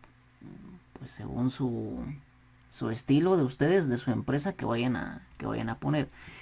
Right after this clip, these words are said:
Vale, yo voy a, voy a abrirlas.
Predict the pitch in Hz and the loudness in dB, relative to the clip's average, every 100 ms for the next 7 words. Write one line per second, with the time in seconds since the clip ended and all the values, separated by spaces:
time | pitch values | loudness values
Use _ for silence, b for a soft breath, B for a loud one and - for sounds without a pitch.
0 | B B B B - 85 87 - - - | B B B B -10 -8 -8 -12 -12 -8
1 | 117 113 120 113 57 50 - - - - | -4 -2 -2 -2 -6 -10 -14 -18 -20 -20
2 | - - - - 127 127 110 143 151 214 | -20 -20 -16 -6 -2 -2 0 0 0 -2
3 | 247 - | -2 -10